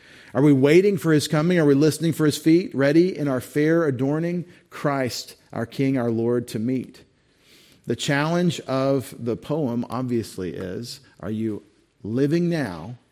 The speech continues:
in anticipation of what we're promised, of what's coming? And that is a message that we need to dust off probably every single day. This is how you devote your life to God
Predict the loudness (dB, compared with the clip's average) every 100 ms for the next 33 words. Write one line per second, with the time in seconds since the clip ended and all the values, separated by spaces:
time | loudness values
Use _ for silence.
0 | _ -6 -4 -2 -4 -6 -8 -8 -8 -10
1 | -10 -8 -6 -6 -6 -8 -8 -6 -6 -6
2 | -10 -10 -10 -10 -8 -8 -12 -20 _ _
3 | _ _ _ _ -4 -2 0 -2 -2 0
4 | 0 -2 -8 -6 -2 -2 -2 -4 -8 -8
5 | -8 -8 -8 -8 -4 -4 -4 -6 -6 -6
6 | -6 -6 -6 -10 -18 -20 _ _ -6 -2
7 | -2 -2 -2 -4 -4 -4 -4 -4 -8 -8
8 | -8 -8 -10 -16 -20 _ -20 -2 2 2
9 | 2 2 4 6 6 4 0 0 0 0
10 | -2 -4 -8 -10 -10 -8 -10 -14